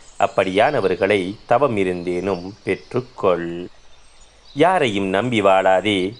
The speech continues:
தேவைக்காக பழகும் உலகம் இது. தேவை முடிந்தவுடன் திரும்பி கூட பார்க்காமல் விலகிச் சென்று விடுவார்கள். நம்பிய நீதான் கவலையோடு அவர்கள் போன வழியை பார்த்து கொண்டிருப்பாய். சிலர் பணத்திற்காக இங்கு நடிக்கிறார்கள்,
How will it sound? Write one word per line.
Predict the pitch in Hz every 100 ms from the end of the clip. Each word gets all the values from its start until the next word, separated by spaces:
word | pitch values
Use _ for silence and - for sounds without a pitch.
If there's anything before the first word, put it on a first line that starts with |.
| -
தேவைக்காக | 147 117 98 - 90 92 -
பழகும் | 92 92 95 90
உலகம் | 95 98 104 104
இது. | 104 101 92 - - - -
தேவை | 151 117 95
முடிந்தவுடன் | 92 104 104 95 90 98 95 90 -
திரும்பி | 131 151 117
கூட | - - 87 -
பார்க்காமல் | 95 95 - 95 95 101 90 107 - - -
விலகிச் | 104 95 90 95 -
சென்று | 98 92 139
விடுவார்கள். | 107 95 90 90 87 92 87 87 - -
நம்பிய | 139 165 175 107 95
நீதான் | 101 104 107 92 98
கவலையோடு | - 120 135 104 92 90 101 95 95 -
அவர்கள் | 95 95 90 95 -
போன | 127 131
வழியை | 95 95 92 101 90 104 -
பார்த்து | 101 90 90 147 147
கொண்டிருப்பாய். | - 92 92 90 87 - 95 90 87 90 - - - - - - -
சிலர் | - 156 131 120
பணத்திற்காக | - 156 202 156 127 - 98 104 98
இங்கு | 95 98
நடிக்கிறார்கள், | 95 117 117 113 101 95 113